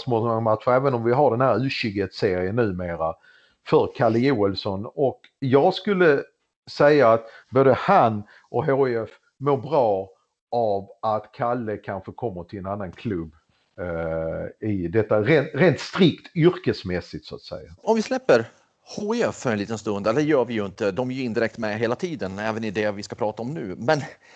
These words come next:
Speaker 2: men H I Fs superettan-konkurrenter, det finns ju några som har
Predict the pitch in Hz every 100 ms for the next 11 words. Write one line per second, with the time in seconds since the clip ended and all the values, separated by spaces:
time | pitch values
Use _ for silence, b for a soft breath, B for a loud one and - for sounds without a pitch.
0 | B B B 127 151 147 143 - - -
1 | 175 165 165 - - 180 - 143 143 151
2 | 147 160 151 156 175 240 - 98 95 -
3 | 208 - 240 180 110 110 107 110 107 107
4 | 101